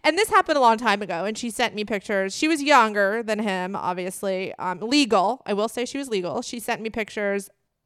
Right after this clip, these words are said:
She was like, "I just," she's like, "After I told you the story, I dug up some pictures of myself around the time I met Gerard." And obviously she was very attractive. Um, I will say, like, all these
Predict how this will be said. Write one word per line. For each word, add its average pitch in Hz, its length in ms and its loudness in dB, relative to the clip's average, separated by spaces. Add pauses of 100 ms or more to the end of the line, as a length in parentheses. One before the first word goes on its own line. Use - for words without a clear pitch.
(180)
She - 100 -8
was 269 100 -2
like, 277 220 0
"I 349 120 2
just," 403 220 -4
she's 277 220 -10
like, 294 100 2
"After 427 220 2
I 381 60 2
told 254 240 0
you 233 80 0
the 202 80 -4
story, 226 340 2
I 190 80 0
dug 208 300 -2
up 208 140 -2
some 202 160 -12
pictures 196 520 -8 (380)
of 220 100 4
myself 202 640 2
around 208 300 0
the 202 60 -6
time 196 260 -4
I 185 40 -4
met 185 200 -6
Gerard." 170 540 -4
And 156 420 -10
obviously 202 340 -6
she 208 160 -10
was 196 100 -8
very 190 220 -4
attractive. 208 680 -8 (560)
Um, 185 680 2 (440)
I 247 100 2
will 302 180 2
say, 254 280 0
like, 196 260 -2
all 254 220 6
these 381 380 0